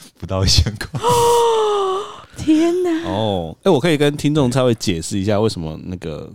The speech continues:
Speaker 3: 金毛会觉得接商社很困难，因为其实金毛在学的比较像是怎么样去记录一个时代或是一个现象。虽然，虽然都是拿相机，但是是完全不同领域。
Speaker 1: 对。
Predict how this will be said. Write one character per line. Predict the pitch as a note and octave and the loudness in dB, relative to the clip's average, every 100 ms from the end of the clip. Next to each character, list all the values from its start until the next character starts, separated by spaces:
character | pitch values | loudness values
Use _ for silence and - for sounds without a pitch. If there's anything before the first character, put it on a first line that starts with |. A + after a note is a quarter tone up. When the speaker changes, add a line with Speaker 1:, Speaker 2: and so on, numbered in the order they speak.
| - | -10
Speaker 3:
金 | G3+ A#2 | -6 -4
毛 | E2 | -2
会 | F2+ | -4
觉 | F2+ E2+ | -4 -4
得 | E2 E2 - _ _ | -4 -8 -14 _ _
接 | F#2+ F#2+ | -4 -2
商 | F#2+ F#2 | -2 -4
社 | - F#2 | -6 -8
很 | C#2+ | -10
困 | - A#2 E2+ | -2 -2 -2
难， | - | -10
因 | B2+ - - - _ | -18 -20 -20 -20 _
为 | E3 | 0
其 | C3 | 0
实 | A#2+ | 0
金 | C#3+ | 0
毛 | C#3 G2+ | 0 0
在 | B2+ | -2
学 | - G2 | -2 -8
的 | F2 | -10
比 | F2 | -8
较 | G2 | -4
像 | G#2+ A2+ | -2 -2
是 | G#2 G#2 F#2+ | -2 -4 -4
怎 | - F#2+ | -6 -4
么 | G#2+ | -2
样 | A#2 | -2
去 | A#2 | -4
记 | - A#2+ | -2 0
录 | G#2 G2 | 2 0
一 | |
个 | F#2+ F2+ | 0 -2
时 | - - F2 | -4 -8 -4
代 | G#2+ F#2+ | -2 -2
或 | G2 | -2
是 | F#2+ | -4
一 | F2 | -4
个 | F2+ | -6
现 | - G2 D2+ | -4 -6 -6
象。 | - D#2 - - | -8 -10 -10 0
虽 | C#3 | 2
然， | C3+ | 2
虽 | - | 2
然 | D3 | 0
都 | C#3 | 0
是 | |
拿 | C#3+ G2+ | 0 -2
相 | - A2 | 0 -2
机， | G#2+ | 0
但 | A2+ A2 | 0 2
是 | |
是 | A2 | 2
完 | A2 F2+ | 2 0
全 | F#2 | -2
不 | F2 | -6
同 | G2 F2+ E2+ | -6 -6 -6
领 | |
域。 | |
Speaker 1:
对。 | D#2+ E2+ F2 | -4 -4 -4